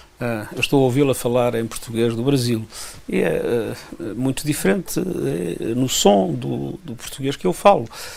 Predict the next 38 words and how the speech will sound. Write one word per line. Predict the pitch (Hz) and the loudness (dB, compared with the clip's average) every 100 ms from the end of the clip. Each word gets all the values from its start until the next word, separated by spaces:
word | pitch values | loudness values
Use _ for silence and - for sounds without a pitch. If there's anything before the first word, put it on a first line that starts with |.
| - - | -16 -4
Eh, | 127 123 120 113 - - | 0 2 2 0 -6 -2
mas | 156 143 | 0 4
é | 170 | 2
isto | 208 190 - | 2 -4 -8
que, | - - - - - | -10 -8 -8 -14 -14
que | - 202 | -4 -2
é | |
a | |
nossa | 185 190 - | 2 0 0
riqueza | 147 151 151 147 | -2 -2 -2 -2
comum. | 143 196 185 117 - - - - | -2 0 0 -2 -10 -16 -16 -10
Eh, | 65 64 64 64 - 123 - - - - | -2 0 0 0 -2 -4 -8 -18 -10 2
a | |
língua | 147 175 170 | 4 6 4
portuguesa | - 143 175 180 180 | 0 -2 0 2 0
está | 151 180 180 180 | 2 2 2 2
em | 165 | -2
quatro | 151 156 143 - | 0 0 0 -4
continentes. | - 131 147 131 127 - - - - - - - - - | -8 -4 -4 -4 -8 -16 -20 -20 -20 -20 -20 -20 -10 -4
Eh, | 123 123 123 120 120 120 104 - - | 0 2 4 6 6 4 4 0 -2
e, | 156 147 - 165 | -4 -4 -4 -2
e | 175 - - | 0 -2 -2
é | 156 160 | 4 6
uma | 170 160 151 | 6 4 -2
ponte | - 202 196 143 | 0 2 2 0
de | 131 | -2
união, | 143 143 143 170 196 - - - - - | 0 0 0 0 -2 -6 -20 -20 -14 -2
eh, | 151 151 160 143 139 131 120 151 | 0 2 0 -2 -2 -4 -2 0
entre, | 185 160 170 180 | 0 0 0 0
eh, | - 165 160 156 - - - | -4 -4 -2 -4 -6 -8 -8
mulheres | 135 123 208 226 147 | -4 0 0 0 -2
e | 135 | 0
homens, | 196 214 208 190 151 - | 0 0 -6 -6 -8 -4
eh, | 180 185 190 180 180 | -2 0 0 0 -2
de | 147 | -6
todo | 156 208 180 | 2 4 4
o | |
mundo | 165 180 226 | 2 0 -2